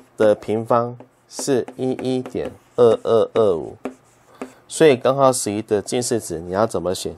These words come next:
近似于多少？它要取到小数第一位，取到小数第一位是要看第二位。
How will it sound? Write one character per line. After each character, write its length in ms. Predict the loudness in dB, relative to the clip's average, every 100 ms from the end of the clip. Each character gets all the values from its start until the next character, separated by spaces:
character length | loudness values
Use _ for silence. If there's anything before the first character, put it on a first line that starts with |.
| -2
近 160 | 0
似 240 | 0 -2 -4
于 60 |
多 180 | 0 -2
少？ 200 | -2 -10 _ _ _ -20 _ 2
它 100 | 6
要 160 | 6
取 180 | 4 -2
到 160 | -2 -2
小 160 | -2
数 140 | -8 -8
第 180 | -6 -6
一 60 |
位， 160 | -8 -10 -16 -20 -20 -20 -20 -20 _ _ _ -10
取 260 | 2 4 4
到 180 | 4
小 240 | 4 4 4
数 200 | 2 0
第 160 | 0
一 40 | 0
位 160 | 0 0
是 100 | -2
要 80 | -2
看 240 | -4 -6
第 160 | -4 0
二 100 | 0
位。 220 | 0